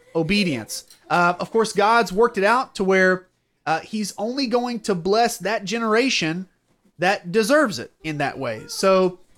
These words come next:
um, God did not bring in the kingdom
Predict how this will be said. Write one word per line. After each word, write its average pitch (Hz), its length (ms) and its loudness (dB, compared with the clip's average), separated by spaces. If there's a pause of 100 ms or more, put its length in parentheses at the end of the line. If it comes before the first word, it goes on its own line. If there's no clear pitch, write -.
(200)
um, 170 340 0
God 202 320 2
did 208 180 -2
not 214 480 0
bring 202 340 -2
in 220 200 -4
the 214 80 0
kingdom 214 600 -2